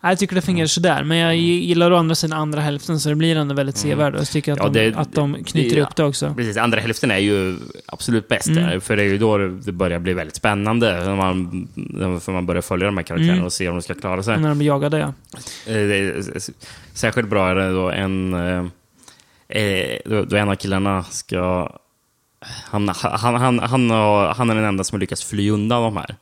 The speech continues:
Speaker 1: Mm.
Speaker 2: eh, hillbilliesarna, och, eh, har sprung-, klättrar upp på ett tak,
Speaker 1: Mm.
Speaker 2: eh, och, och, och gömmer sig.
Speaker 1: Mm.
Speaker 2: Och, och, och hillbillyn i, i huset, eh, vet att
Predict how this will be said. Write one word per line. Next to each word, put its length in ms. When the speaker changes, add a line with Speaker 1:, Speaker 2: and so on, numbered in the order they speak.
Speaker 1:
Mm. 280
Speaker 2:
eh, 140
hillbilliesarna, 540
och, 340
eh, 280
har 460
sprung-, 800
klättrar 300
upp 140
på 60
ett 200
tak, 560
Speaker 1:
Mm. 260
Speaker 2:
eh, 280
och, 200
och, 220
och 140
gömmer 320
sig. 240
Speaker 1:
Mm. 360
Speaker 2:
Och, 60
och, 200
och 140
hillbillyn 520
i, 480
i 180
huset, 680
eh, 420
vet 360
att 240